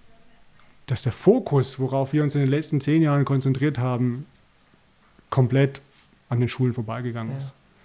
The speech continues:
Speaker 2: Du, dann kommen wir zum Schluss zu drei Tipps, die man jetzt direkt nach draußen geben kann. Ich würd sagen,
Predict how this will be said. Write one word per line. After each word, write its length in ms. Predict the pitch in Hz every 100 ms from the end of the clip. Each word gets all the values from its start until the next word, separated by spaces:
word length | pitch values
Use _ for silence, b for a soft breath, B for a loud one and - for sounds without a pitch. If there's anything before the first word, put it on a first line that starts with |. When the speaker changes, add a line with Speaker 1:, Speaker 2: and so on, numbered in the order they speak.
| b b b b b b b
Speaker 2:
Du, 80 | 180
dann 140 | 180
kommen 160 | 170 202
wir 80 | 202
zum 180 | 180 175
Schluss 320 | - 180 185
zu 80 | 190
drei 280 | 170 185 180
Tipps, 560 | 180 151 139 - - - _ _ _ _ _ -
die 80 |
man 160 | 151 147
jetzt 280 | 165 - 208 - _ _ -
direkt 320 | 214 196 185
nach 140 | 151
draußen 320 | 139 135 131 117
geben 180 | 113
kann. 280 | - 117 123
Ich 140 | 175 -
würd 160 | 240
sagen, 460 | 233 175 190 214 220